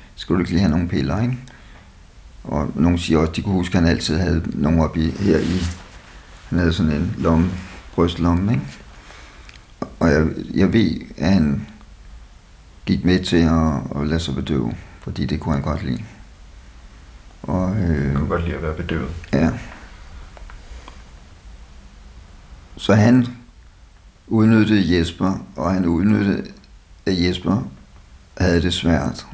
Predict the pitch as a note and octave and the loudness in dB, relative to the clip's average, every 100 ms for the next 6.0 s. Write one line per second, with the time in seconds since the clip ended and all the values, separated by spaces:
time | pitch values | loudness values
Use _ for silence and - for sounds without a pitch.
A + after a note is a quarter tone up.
0 | - - D#2+ D#2 C#2+ B1+ - - - - | -10 -2 0 0 -4 -8 -12 -20 -20 -20
1 | - - - - - - - - - - | -20 -20 -20 -20 -20 -20 -20 -20 -10 0
2 | E2 A#1+ - - D#2+ D#2 C2+ G1+ - - | 2 2 -2 -2 0 2 0 0 -4 -6
3 | - - - - - F#2 - - - - | -16 -20 -20 -8 0 0 -2 -10 -20 -20
4 | - - - - G2 F#2 F#2 G2+ G2 E2+ | -20 -20 -20 0 2 4 4 4 4 4
5 | F2 E2 E2+ - D2 - - F2+ D#2 C#2 | 2 2 0 0 -2 -4 -6 0 0 0